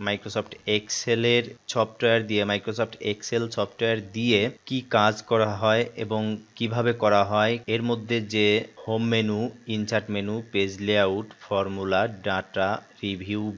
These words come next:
ভিউ, এই প্রত্যেকটা মেনুর আন্ডারে যে রিবন আছে, এই রিবনের মধ্যে যে টুলসগুলো আছে, এই টুলসগুলো দিয়ে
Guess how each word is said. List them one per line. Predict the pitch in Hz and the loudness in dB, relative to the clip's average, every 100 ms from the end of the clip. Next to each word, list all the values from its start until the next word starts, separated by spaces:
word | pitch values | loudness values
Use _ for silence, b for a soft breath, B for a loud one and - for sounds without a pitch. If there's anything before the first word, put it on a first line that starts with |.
| 101 | -6
ভিউ, | 123 101 - b b _ | -4 -4 -8 b b _
এই | 110 113 | -2 -2
প্রত্যেকটা | 113 120 - - 123 - - 127 | -4 -8 -4 -4 -4 -6 0 2
মেনুর | 120 98 107 117 120 | 4 0 -2 0 2
আন্ডারে | 101 101 110 107 101 117 | 2 2 2 4 2 0
যে | 113 107 98 | -2 -2 -2
রিবন | 98 107 113 117 | -2 -2 0 2
আছে, | 104 - 101 107 - | 0 -2 -2 -2 -4
এই | 104 | -6
রিবনের | 98 101 110 117 | -4 -4 -2 -2
মধ্যে | 110 104 110 123 | -2 -4 -4 -4
যে | 117 117 | -4 -6
টুলসগুলো | 113 113 120 117 107 104 | -6 -6 -6 -6 -4 0
আছে, | 95 92 - 110 113 156 - | 2 0 -2 -2 0 -2 0
এই | 123 131 131 | 2 2 -2
টুলসগুলো | 131 139 139 110 113 123 120 | -4 -2 -4 -6 -2 0 0
দিয়ে | 101 107 117 107 | -2 0 4 4